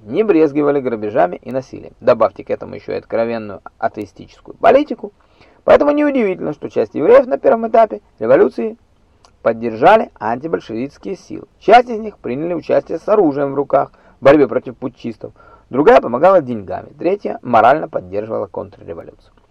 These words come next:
Среди юнкеров юнкерских училищ и школ прапорщиков, защищавших временное правительство в Петрограде и Москве, было довольно много евреев.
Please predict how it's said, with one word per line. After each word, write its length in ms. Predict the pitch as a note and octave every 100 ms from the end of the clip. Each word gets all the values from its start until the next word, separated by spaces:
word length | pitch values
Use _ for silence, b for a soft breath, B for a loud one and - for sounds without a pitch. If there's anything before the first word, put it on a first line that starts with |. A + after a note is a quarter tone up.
| b b b
Среди 260 | - F#3+ A3+
юнкеров 460 | G#3 F3+ G3+ C3+
юнкерских 540 | A#2 B2 A2+ G#2 G#2+ A#2
училищ 420 | - A2 F#2+ -
и 60 | -
школ 200 | - G#2+
прапорщиков, 680 | E3 G#3+ B3 A#3+ C4 B3+ - _ _ _ -
защищавших 840 | B2 C#3 D3 C3+ - C3+ - G#2+ -
временное 440 | A#2+ B2 G#2+ G2
правительство 500 | A2 A2 G#2 G2+ F#2+
в 40 |
Петрограде 520 | - G#2+ A#2 A#2 G#2 G2+
и 60 |
Москве, 380 | A#2+ E3+ - - - b b b -
было 220 | D#3 G#3
довольно 380 | F#3 C#3 D#3+ F3+
много 260 | B2+ B2+
евреев. 340 | C3 F#2+ F2+